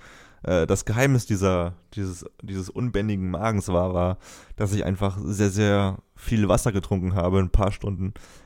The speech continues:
bevor wir angefangen haben zu essen. Um den genauen Zeitplan zu verraten, äh, ich hab gefrühstückt um zehn oder sowas, dann war ich beim Sport und hab um dreizehn Uhr,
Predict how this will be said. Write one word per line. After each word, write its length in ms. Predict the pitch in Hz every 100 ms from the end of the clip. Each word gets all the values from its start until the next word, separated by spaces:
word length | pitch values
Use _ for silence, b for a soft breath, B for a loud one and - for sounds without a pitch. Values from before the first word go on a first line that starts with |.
| B
bevor 440 | 107 - 101 90 92
wir 420 | 101 95 92 -
angefangen 400 | 101 101 107 101
haben 140 | 104
zu 140 | 101 -
essen. 400 | - - 85 107 - _ -
Um 340 | - 95 95 90
den 160 | 92
genauen 280 | 95 90 92
Zeitplan 480 | - 110 113 107 110
zu 80 | 104
verraten, 560 | 113 92 101 117 120 - _ _ _ _ _ _ - -
äh, 240 | 92 90
ich 120 | 87 95
hab 120 | -
gefrühstückt 600 | - - 110 - 120 - b b b b b b
um 260 | - 107
zehn 300 | - - 110
oder 120 | 110 101
sowas, 360 | 104 110 110
dann 100 | 95
war 80 | 90
ich 80 | -
beim 100 | 92
Sport 520 | - 104 104 120 - B B
und 120 | - 104
hab 140 | 107
um 320 | 104 101 - - _ _ _ -
dreizehn 760 | 104 90 98 139 - 147 135
Uhr, 500 | - 113 123 135 143